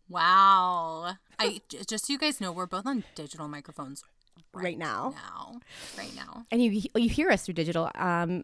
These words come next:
Speaker 2: um, devices.
Speaker 1: You download us in your clouds.
Speaker 2: It's quoted, "New technology somehow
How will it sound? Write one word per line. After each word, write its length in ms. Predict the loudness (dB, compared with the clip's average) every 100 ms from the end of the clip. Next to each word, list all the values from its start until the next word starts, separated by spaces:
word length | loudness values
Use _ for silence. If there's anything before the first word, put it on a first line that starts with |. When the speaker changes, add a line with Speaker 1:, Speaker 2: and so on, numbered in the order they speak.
| -6
Speaker 2:
um, 380 | -4 -4 -4 -6
devices. 680 | -6 -6 -6 -8 -14 -16 -20 _ _ _ -12
Speaker 1:
You 140 | -10
download 420 | -6 -6 -6 -10
us 200 | -12 -12
in 100 | -12
your 120 | -12 -14
clouds. 880 | -20 -20 -20 -20 -20 -20 -18 -18 -20 _ _ _ _
Speaker 2:
It's 200 | -4 -2
quoted, 440 | 0 0 2 0 -2 _
"New 360 | -8 -2 0 0
technology 680 | -4 -10 -4 -2 -2 -2 -8
somehow 680 | -10 -6 -4 -4 -4 -4